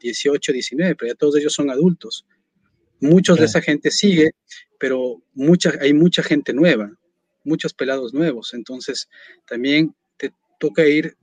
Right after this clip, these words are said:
Speaker 1: refrescando mucho la, la música, refrescando el show, refrescando cosas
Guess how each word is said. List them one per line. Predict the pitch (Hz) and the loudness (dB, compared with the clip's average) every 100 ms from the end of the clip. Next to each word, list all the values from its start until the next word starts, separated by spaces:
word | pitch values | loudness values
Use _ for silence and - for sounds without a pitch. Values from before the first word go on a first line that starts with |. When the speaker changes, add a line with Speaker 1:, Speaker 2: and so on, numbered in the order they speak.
| _ - | _ -6
Speaker 1:
refrescando | 139 147 139 127 - - 165 165 139 | -2 -2 -2 -4 -4 0 2 4 2
mucho | 147 156 160 | 0 -2 -4
la, | 131 113 | -4 -6
la | 117 120 | -10 -8
música, | 143 - 143 131 | -8 -8 -10 -10
refrescando | 117 123 110 - 160 156 | -12 -12 -10 -2 2 2
el | 120 | 0
show, | 135 135 127 | -2 -4 -6
refrescando | 123 120 - 147 147 143 | -8 -10 -12 -6 -4 -4
cosas | 147 139 127 - | -6 -6 -8 -10